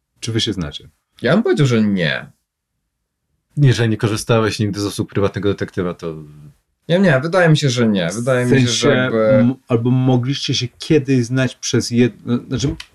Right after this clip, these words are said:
Speaker 1: wy, wybierzcie teraz, albo się nie znacie, albo znacie się przez jedną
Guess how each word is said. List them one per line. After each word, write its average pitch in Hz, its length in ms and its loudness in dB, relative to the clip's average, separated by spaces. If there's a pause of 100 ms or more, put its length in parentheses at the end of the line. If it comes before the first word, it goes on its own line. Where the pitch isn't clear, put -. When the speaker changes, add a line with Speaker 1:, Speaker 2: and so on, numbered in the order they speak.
Speaker 1:
wy, 160 200 -2
wybierzcie 147 500 2
teraz, 80 240 -10
albo 139 220 -4
się 135 100 -8
nie 135 280 4
znacie, 107 480 -4 (440)
albo 123 260 2
znacie 139 360 -2
się 135 180 -2
przez - 340 -4
jedną 131 420 -2